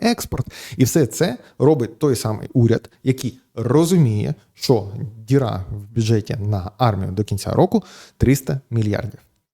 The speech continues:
І от тут я забігаю наперед. Триста мільярдів, окрім того, що треба змінити бюджет, треба звідкись взяти. Так ось, відповіді, де вони візьмуться,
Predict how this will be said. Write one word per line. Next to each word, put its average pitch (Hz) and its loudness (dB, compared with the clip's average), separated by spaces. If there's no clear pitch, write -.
І 196 -4
от 139 -4
тут 262 0
я 139 2
забігаю 117 0
наперед. 101 -2
Триста - 4
мільярдів, 180 0
окрім 127 0
того, 98 -4
що - -10
треба 107 0
змінити 104 -2
бюджет, 170 -2
треба 170 2
звідкись 113 0
взяти. 98 -4
Так - 0
ось, - 0
відповіді, 123 -4
де 117 2
вони 104 0
візьмуться, 123 2